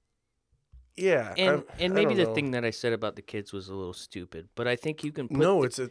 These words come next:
Speaker 1: it's a,
Speaker 2: we
Speaker 1: it's
Speaker 2: can
Speaker 1: a
Speaker 2: put things
Speaker 1: obvious answer. But the thing is, it's not that obvious because it still happens in the world, which is why you
Speaker 2: Mm-hmm.
Speaker 1: had to pose that question.
Speaker 2: And I think there's things you can put in place, too, that are like, like, for instance,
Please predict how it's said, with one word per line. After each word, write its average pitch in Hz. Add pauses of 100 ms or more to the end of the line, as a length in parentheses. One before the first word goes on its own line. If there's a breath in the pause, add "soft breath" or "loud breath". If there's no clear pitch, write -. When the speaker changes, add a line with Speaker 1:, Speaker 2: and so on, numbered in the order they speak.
Speaker 1:
it's 156
a, 170
Speaker 2:
we 214
Speaker 1:
it's -
Speaker 2:
can 170
Speaker 1:
a 156
Speaker 2:
put -
things 175
Speaker 1:
obvious 151
answer. 151 (260 loud breath)
But 170
the 147
thing 160
is, 180 (420 loud breath)
it's -
not 156
that 139
obvious 123
because 139
it 147
still 143
happens 139
in 127
the 120
world, 123
which 135
is 120
why 123
you 127
Speaker 2:
Mm-hmm. 135
Speaker 1:
had 123
to 123
pose 123
that 110
question. 139 (420)
Speaker 2:
And 196
I 190
think 202
there's 147
things 160
you 139
can 120
put 135
in 113
place, 117
too, 104 (140)
that 107
are 107
like, 101 (1300)
like, 104
for 127
instance, -